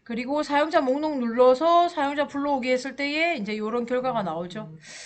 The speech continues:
자, 그러면은 일단 여러분 여기 봐주세요. 여기 첫 화면이죠. 이 첫 화면. 이 첫 화면이 누구냐면 왼쪽 편에 소스 코드 봐주세요.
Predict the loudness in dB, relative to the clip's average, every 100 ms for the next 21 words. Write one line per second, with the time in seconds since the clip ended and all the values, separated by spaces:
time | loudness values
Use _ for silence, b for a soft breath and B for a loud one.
0 | B B B 0 2 4 4 4 2 2
1 | 2 4 4 2 2 0 0 -2 -4 -2
2 | -4 0 2 4 4 4 2 -2 _ B
3 | B B B -2 0 0 0 2 4 4
4 | 2 0 2 0 0 -2 2 2 4 4
5 | 2 0 -6 -4 -4 0 0 0 0 -2
6 | -2 -2 0 0 4 4 4 2 0 -2
7 | -2 -4 -4 -2 -2 -4 -8 -10 -8 -8
8 | -2 -2 0 -2 0 2 0